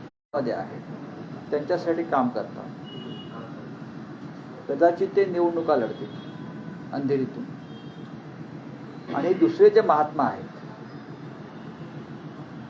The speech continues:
हे अशा प्रकारे पत्रव्यवहार करून दहशतवाद,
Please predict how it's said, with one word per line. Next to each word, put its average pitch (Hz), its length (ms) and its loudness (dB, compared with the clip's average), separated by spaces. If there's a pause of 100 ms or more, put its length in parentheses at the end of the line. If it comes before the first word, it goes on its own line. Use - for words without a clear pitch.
(120)
हे 196 360 8 (1700)
अशा 147 220 4
प्रकारे 175 340 6
पत्रव्यवहार 156 600 4
करून 139 300 2 (1900)
दहशतवाद, 165 840 6